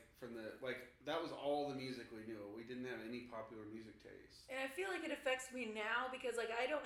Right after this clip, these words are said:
Speaker 2: have much in common with people exactly the same age
Speaker 1: I
Speaker 2: as me.
Speaker 1: know, yeah.
Speaker 2: So I have a lot in common with people ten years-ish older than me.
Speaker 1: Yep.
Speaker 2: And then a few years younger than me.
Speaker 1: Yep.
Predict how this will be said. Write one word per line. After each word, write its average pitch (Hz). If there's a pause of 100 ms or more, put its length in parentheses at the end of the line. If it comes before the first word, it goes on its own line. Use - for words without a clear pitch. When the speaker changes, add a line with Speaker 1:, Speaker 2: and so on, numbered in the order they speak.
Speaker 2:
have 233
much 220
in 214
common 214
with 202
people 214
exactly 196
the 196
same 202
age -
Speaker 1:
I 135
Speaker 2:
as 131
me. 131
Speaker 1:
know, 123 (100)
yeah. 254
Speaker 2:
So 247
I 240
have 277
a 240
lot 233
in 277
common 262
with 226
people 220
ten 240
years-ish 208
older 196
than 233
me. 254
Speaker 1:
Yep. 254 (240)
Speaker 2:
And 233
then 226
a 208
few 233
years 214
younger 190
than 170
me. 175
Speaker 1:
Yep. 123